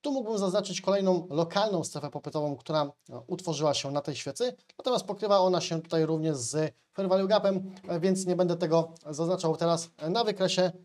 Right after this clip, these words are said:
aby tutaj za dużo tego nie było. W każdym razie, e, mamy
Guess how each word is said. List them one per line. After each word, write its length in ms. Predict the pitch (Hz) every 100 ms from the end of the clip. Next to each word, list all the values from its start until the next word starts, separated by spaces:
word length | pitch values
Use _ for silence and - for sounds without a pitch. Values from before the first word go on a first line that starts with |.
| _
aby 160 | 151 151
tutaj 160 | 160
za 120 | 147 165
dużo 180 | 175
tego 340 | 160 156 151 - - _ 151
nie 180 | 170
było. 340 | 196 196 202 196 -
W 60 | -
każdym 340 | 208 196 208
razie, 440 | 196 180 190 185 - - -
e, 120 | 139
mamy 460 | 156 185 185 180